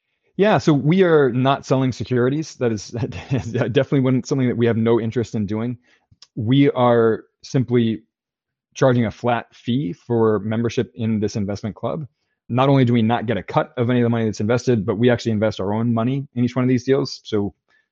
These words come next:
you know, it keeps our interests a hundred percent aligned with our club members. But yeah, it's, it's, it's a unique business model. We don't know of any other real estate investment clubs that are following this model.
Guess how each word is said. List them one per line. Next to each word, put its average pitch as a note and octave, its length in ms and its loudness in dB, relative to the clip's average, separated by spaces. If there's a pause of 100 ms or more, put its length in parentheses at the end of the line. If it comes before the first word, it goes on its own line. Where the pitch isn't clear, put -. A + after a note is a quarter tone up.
you A2+ 60 -10
know, G#2 40 -4
it - 60 -10
keeps A#2+ 200 -2
our A2+ 180 4
interests A2+ 460 -2
a - 20 -10
hundred A2 180 -2
percent G#2 280 -4
aligned G2+ 440 -4 (260)
with G#2+ 160 0
our G2 100 -2
club G2+ 180 -2
members. F#2+ 440 -4 (480)
But D3+ 120 2
yeah, B3 160 2
it's, G#3+ 200 0
it's, - 320 -2
it's D3+ 160 -2
a E3 60 6
unique D#3+ 400 0
business C3 300 -2
model. E3 460 -2 (460)
We B2 120 2
don't D#3 160 0
know C#3+ 160 4
of G2 100 0 (100)
any C#3 400 0 (260)
other B2+ 220 2
real B2+ 160 4
estate C3 220 0
investment B2 320 -2
clubs B2 180 0
that A2 80 -2
are G#2 60 -2
following A#2+ 640 -2
this A2+ 280 -4
model. A#2+ 400 -2